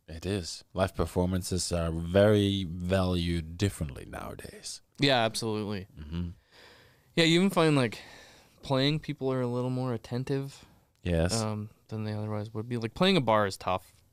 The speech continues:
Speaker 2: especially when you're playing, like, sad acoustic folk tunes. Like,
Speaker 1: Mm.
Speaker 2: everyone talks a lot. And
Speaker 1: Mm.
Speaker 2: so I haven't played a bar yet, and I'm actually, I'm really ex-, like, I really wanna play a bar.
Speaker 1: Madhouse?
Speaker 2: Sure, wherever. Just 'cause usually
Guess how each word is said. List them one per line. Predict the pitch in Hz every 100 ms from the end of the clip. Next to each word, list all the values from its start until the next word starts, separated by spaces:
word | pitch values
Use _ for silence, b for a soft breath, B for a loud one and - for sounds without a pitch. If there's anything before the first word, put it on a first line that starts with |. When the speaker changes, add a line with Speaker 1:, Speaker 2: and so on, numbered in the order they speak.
| _ _ _
Speaker 2:
especially | - 110 104 110
when | 107
you're | 95
playing, | 95 87
like, | 85 78 _ _ _
sad | - 92 87 - _ _ _ _ -
acoustic | - 104 - 92
folk | - 92 -
tunes. | 143 147 147
Like, | 92 - -
Speaker 1:
Mm. | 98
Speaker 2:
everyone | 92 95 90 90 - _ _
talks | 98 90 -
a |
lot. | 87 87 78 80
And | 69 76 B B
Speaker 1:
Mm. | 95 95 92 90
Speaker 2:
so |
I | 131
haven't | 160
played | 170 170
a | 110
bar | - 101 104 120 131
yet, | 135 143 147 - -
and | 107 107
I'm | 101
actually, | - 98 - 110 -
I'm | 98 92
really | 98 101 98
ex-, | - -
like, | 90 92
I |
really | 98 98 98
wanna | 98 92 92
play | - 101
a | 95
bar. | 98 92 95 -
Speaker 1:
Madhouse? | 90 90 107 113 - - _ _ _
Speaker 2:
Sure, | - - 147 104
wherever. | 104 104 101 92
Just | 98 113 -
'cause | 120 107
usually | 113 120 107 104 101